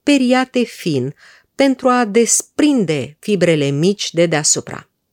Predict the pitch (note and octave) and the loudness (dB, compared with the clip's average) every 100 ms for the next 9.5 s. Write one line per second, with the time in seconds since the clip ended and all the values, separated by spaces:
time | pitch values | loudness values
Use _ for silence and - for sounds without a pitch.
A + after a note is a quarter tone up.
0 | _ _ _ _ _ _ _ _ _ F3 | _ _ _ _ _ _ _ _ _ -4
1 | E3+ G3+ - G3 F#3 E3 D#3+ C#3+ C3+ C#3 | 0 0 0 2 2 4 2 0 0 0
2 | D#3+ E3+ C3+ C3 - - - B3+ B3 G#3+ | 0 -2 -2 -4 -2 -2 2 2 0 2
3 | G#3+ G3 C4+ C4+ A#3+ - B3+ A#3 - _ | 2 2 2 0 0 0 2 2 -2 _
4 | - G3 A#3 A3 F#3+ C4+ - - C4 A#3+ | -8 -4 0 0 2 -2 -4 -4 0 2
5 | F#3 A#2 - - _ _ _ _ _ _ | 0 -2 -6 -20 _ _ _ _ _ _
6 | _ _ _ _ - D#4+ D#4 A#3 F3+ C#3+ | _ _ _ _ 0 2 4 4 2 2
7 | F3 F#3+ D#3+ - C#3 - E3 D#3 - C3 | 2 4 2 0 -2 -2 -4 -4 -4 -6
8 | C3 D3 D3 - D#3+ B2+ A2+ - D#3+ G#3 | -4 -2 -4 -2 -2 -2 -2 -2 -2 -2
9 | - - B3+ B3+ | -2 0 0 0